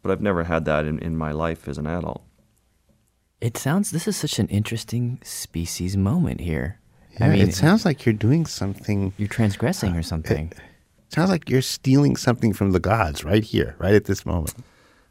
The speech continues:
Speaker 1: I, I mean, I don't know what words I can find to, to explain it.
Speaker 3: Hmm.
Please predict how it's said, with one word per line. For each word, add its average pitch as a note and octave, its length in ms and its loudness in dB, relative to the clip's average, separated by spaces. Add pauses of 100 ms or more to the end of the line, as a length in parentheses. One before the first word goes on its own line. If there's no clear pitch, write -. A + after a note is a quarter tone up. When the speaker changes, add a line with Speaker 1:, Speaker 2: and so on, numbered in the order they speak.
(1040)
Speaker 1:
I, - 200 0
I D#2 40 0
mean, F2+ 120 4
I F2 80 4
don't F#2 140 4
know G#2+ 100 4
what - 200 0
words D#2+ 160 0
I C#2+ 80 0
can D2 140 -4
find D2+ 320 -2
to, D2+ 180 -6 (200)
to E2 80 -2
explain D#2 440 -2
it. C#2 120 -6 (1300)
Speaker 3:
Hmm. A#2 120 0